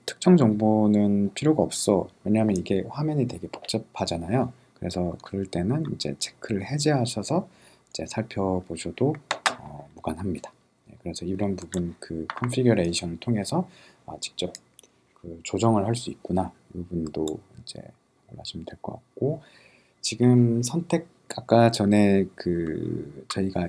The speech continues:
인종에서 이렇게 선택을 했잖아요. 선택한 부분에 대해서는 이제 패스트 파일, 완전 그 엔지에스 데이터의 로우 데이터도 이제 선택을 해가지고 다운로드도 받을 수 있습니다.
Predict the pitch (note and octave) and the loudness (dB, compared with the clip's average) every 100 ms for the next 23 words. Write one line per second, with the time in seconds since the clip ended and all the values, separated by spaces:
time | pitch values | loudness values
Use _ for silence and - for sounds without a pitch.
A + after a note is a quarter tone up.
0 | - A2 G#2 A2 A2 G2 F#2+ - F#2+ F#3 | -2 0 2 4 2 2 -2 -2 4 6
1 | F#3+ G3 A#2+ - D#2 D2 B2 B2 - E3 | 8 8 8 4 -2 -2 -4 -4 -4 -6
2 | F3 F#3 - D3 G2+ G2+ F#2 F2 D#2+ - | 0 0 2 0 0 0 0 -2 -10 -12
3 | E2 G2 E3+ G3 - _ _ _ _ - | -8 -4 -2 -4 -8 _ _ _ _ -18
4 | - - - - - - - F#2 E2 F2+ | -14 -14 -8 -6 -6 -10 -8 -6 -6 -10
5 | F#2 A#2 C3+ D3 C#3+ C#3+ C#3 B2+ G2+ F#2 | -2 0 2 2 4 4 2 -2 -4 -4
6 | F#2 G2+ A#2+ A#2+ - F2+ - - F#2+ C3+ | -2 -2 0 -2 -4 -8 -10 -8 -4 -2
7 | C3 F#2 A2+ G2+ F2+ - F#2 E2+ E2 D#2 | 0 0 0 -2 -8 -10 -10 -8 -10 -16
8 | - _ _ _ _ - D#3+ G#3+ - _ | -18 _ _ _ _ 0 2 0 -8 _
9 | _ _ _ _ _ _ _ - F#2 - | _ _ _ _ _ _ _ -8 -8 -10
10 | - - B2 A2 A2+ C#3 C3 - C3 C#3+ | -10 -6 -2 -2 -2 -4 -4 -4 -4 -4
11 | - E3+ E3+ B2+ G2+ F2+ F2 - G2+ - | 0 4 4 2 0 -2 -4 -6 -6 -6
12 | - - C#2 B1 - | -8 -8 -8 -12 -16